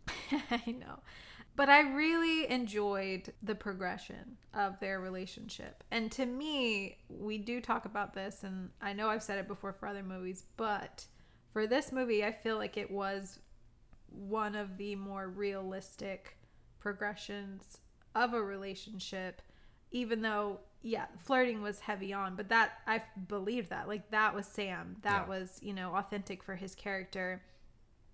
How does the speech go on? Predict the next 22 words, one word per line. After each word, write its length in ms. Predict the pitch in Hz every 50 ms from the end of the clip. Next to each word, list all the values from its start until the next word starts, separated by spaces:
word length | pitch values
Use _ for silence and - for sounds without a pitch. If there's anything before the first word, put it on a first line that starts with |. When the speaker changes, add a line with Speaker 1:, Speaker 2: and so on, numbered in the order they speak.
| - -
Speaker 1:
And 180 | 269 269 269
you 100 | 285 311
can 160 | 330 - 302 254
kinda 320 | - 247 247 226 220 220
see 180 | 220 - 202 196
Maggie's, 480 | 196 190 190 190 190 190 190 190 190
like, 200 | 196 185 180 -
struggling, 540 | - - - 190 185 180 185 190 196 196 -
like, 300 | - 190 - - - - - - - - - - - - _ - - - -
she's 360 | - - - - 226 220 -
obviously 580 | - - 208 208 196 196 196 190 - - 190 185
attracted 460 | 185 185 - 180 180 180 - - 180 -
to 60 | 190
him 340 | 180 185 190 185 185 180 180
and, 200 | 180 180 180 185 - - - - - _
you 100 | - 196 190
know, 380 | 185 180 175 202 214 190 - - - -
but 300 | 208 208 196 233 220 226
she's 260 | - - - 226 220 226
kind 300 | - - 220 220 220 208
of 140 | 202 190 -
like 420 | 196 190 190 185 180 175 - -